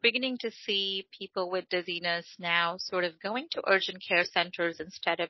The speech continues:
going to the E D. Um, what are your thoughts about empowering urgent care centers to refer patients directly for vestibular rehabilitation if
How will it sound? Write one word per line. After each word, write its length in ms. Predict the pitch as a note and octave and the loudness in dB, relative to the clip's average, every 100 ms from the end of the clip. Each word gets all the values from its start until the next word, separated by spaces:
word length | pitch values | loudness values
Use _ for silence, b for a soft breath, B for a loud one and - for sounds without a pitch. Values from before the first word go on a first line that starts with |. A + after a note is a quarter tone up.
| - | -2
going 240 | F3 F3 | -2 -2
to 80 | - | -6
the 120 | F3 | -4
E 360 | E3+ F#3+ F3+ F3 | -6 -6 -8 -6
D. 420 | - A#3 G3 F#3+ B B B B - | 2 4 4 0 B B B B 2
Um, 380 | F3+ E3+ E3 - _ _ _ _ _ G#3 G3+ | 6 6 2 -4 _ _ _ _ _ -10 8
what 220 | C4+ - | 8 10
are 120 | F4+ | 8
your 160 | D4+ C#4+ | 10 10
thoughts 340 | A#3 G#3+ - | 12 10 8
about 280 | G#3+ F#3+ F#3 | 10 10 10
empowering 840 | F3+ - - G3 G3+ G3+ G3 F#3+ - | 4 -6 6 8 8 6 2 0 2
urgent 360 | E3+ E3 D#3+ | 2 0 -8
care 200 | - D#3 | 0 2
centers 560 | D#3+ E3 E3 D#3 D#3+ - | 2 -2 -2 -2 -2 -4
to 80 | E3+ | -6
refer 300 | E3 - F#3 | -6 2 2
patients 560 | - F3 - F3 F3 - | 2 -4 -4 -6 -8 -6
directly 520 | E3 G3+ - B3 A3 | 6 6 6 0 2
for 140 | - F3 | 2 2
vestibular 520 | E3+ - F3 D#3 D#3 | -2 -6 -6 -2 0
rehabilitation 880 | D#3 F3+ D#3 D#3+ - E3+ - E3+ D#3+ B B B B _ | -2 -2 -2 -2 -4 0 2 2 -2 B B B B _
if 200 | A3+ C4+ | 8 8